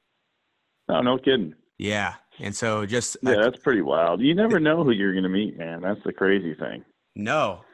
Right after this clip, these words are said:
Speaker 2: and the crazy part is, is that he's just, like, you, you'll realize that y-, the whole thing with, like, skiing and snowboarding, not to go off on a whole tangent on the skiing and snowboarding, so that could be a whole nother
Speaker 1: <laughs> Right.
Speaker 2: hour conversation, but,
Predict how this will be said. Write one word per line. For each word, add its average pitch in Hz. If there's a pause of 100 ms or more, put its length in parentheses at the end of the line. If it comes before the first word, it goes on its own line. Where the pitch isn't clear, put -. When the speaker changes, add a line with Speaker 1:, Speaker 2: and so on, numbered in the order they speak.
Speaker 2:
and 113
the 110
crazy 156
part 120
is, 107
is 104
that 110
he's 104
just, -
like, -
you, 113
you'll 110
realize 120
that 95 (100)
y-, 110
the 110
whole 139
thing 117
with, 101
like, 98
skiing 104
and 90
snowboarding, 98
not 95
to 92
go 95
off 92
on 98
a 87
whole 87
tangent 90
on 90
the 85
skiing 92
and 85
snowboarding, 90
so 92
that 95
could -
be 98
a 87
whole 90
nother 92
Speaker 1:
<laughs> -
Right. 87
Speaker 2:
hour 90
conversation, 95
but, 92